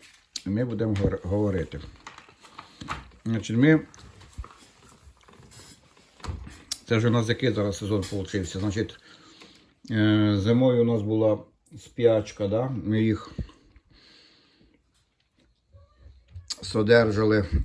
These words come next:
і готували до племенного періоду. Потім почався у нас племенний період, він же, в принципі, де в кого вже давно закінчився, в мене він закінчується вже теж,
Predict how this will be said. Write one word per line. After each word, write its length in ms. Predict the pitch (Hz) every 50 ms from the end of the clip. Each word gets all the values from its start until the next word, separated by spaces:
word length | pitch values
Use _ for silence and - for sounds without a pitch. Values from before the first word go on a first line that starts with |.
| - - 101
і 80 | 104
готували 600 | 98 107 110 98 - 120 117 117 113 107 104 104
до 280 | 98 92 107 107 104 92 - - - - - - - - - _ _ _ _ _ _ _ _ _ _ _ _ - - - _
племенного 640 | 92 95 95 95 98 92 98 113 135 143 139 139
періоду. 640 | 135 - 131 127 135 135 135 131 131 127 131 123 127 - - _ _ _ _ _ - - - - - - - - _ _ _ _ _ _ _ _ _ _ _ _ _ _ _ _ _ _ _ -
Потім 380 | 98 98 92 - - 95 82
почався 400 | - 92 - - 101 95 80 92
у 20 | 92
нас 260 | 95 95 90 - - - - _ _ _ _ - - - -
племенний 520 | - 92 95 95 95 95 95 101 120 143 147
період, 540 | 143 - 135 131 135 131 127 123 117 - 120
він 100 | 117 113
же, 100 | 113 104
в 60 | 82
принципі, 560 | - 107 104 104 98 - - - 98 95 92 - - - - - - - - - - - - - _ _ _ _ _ _ _ _ - _ _ _ _ _ _ _ _ _ _ _ _ _ _ _ _
де 260 | - 92 92 110 120
в 80 | 113 -
кого 220 | - 117 107 101
вже 100 | 104 104
давно 300 | 92 101 101 120 165 165
закінчився, 520 | 139 131 - - 135 117 117 104 - 110 95
в 20 |
мене 220 | 98 107 104 104
він 140 | 98 98 95
закінчується 640 | 85 95 - - 113 107 98 - 98 85 - 92 80
вже 140 | 80 82
теж, 220 | 80 - 139 143